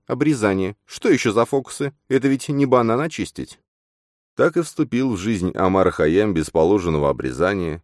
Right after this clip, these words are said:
бритья головы и благословения. «Разве это полноценный человек?» воскликнут многие. Родился он на смертном одре деда,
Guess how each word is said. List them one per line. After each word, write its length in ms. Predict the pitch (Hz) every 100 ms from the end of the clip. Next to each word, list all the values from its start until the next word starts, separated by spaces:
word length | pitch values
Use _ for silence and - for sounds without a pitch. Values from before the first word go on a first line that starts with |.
| -
бритья 420 | 80 92 - 170
головы 580 | 113 80 78 95 120 117 _
и 160 | - 135
благословения. 1080 | 117 113 95 98 95 82 71 67 65 64 64 _ _ _ _ _ _ _ -
«Разве 420 | 98 139 98 123
это 160 | 131 117
полноценный 680 | 123 120 120 - 151 202
человек?» 600 | 208 196 190 156 80 - _ _
воскликнут 560 | 87 90 98 80 90 85
многие. 580 | 95 78 71 65 57 67 _ _ _ _ _ -
Родился 520 | 71 71 104 131 -
он 100 | 80
на 100 | 69
смертном 500 | 73 120 147 - 73
одре 300 | 69 71 117
деда, 480 | 92 64 69 80 57